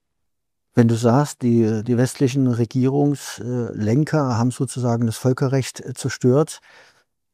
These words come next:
was hältst du dann von Trump? Er hatte jetzt vor, vor,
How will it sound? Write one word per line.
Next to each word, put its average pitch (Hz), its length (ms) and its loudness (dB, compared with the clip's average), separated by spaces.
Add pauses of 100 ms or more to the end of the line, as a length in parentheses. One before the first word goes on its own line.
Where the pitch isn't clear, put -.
(540)
was 120 260 -2
hältst 117 220 4
du 139 40 4
dann 117 200 4
von 113 200 2
Trump? 127 320 4 (140)
Er 135 140 2
hatte 156 180 6
jetzt - 160 6
vor, 143 420 8
vor, 131 380 2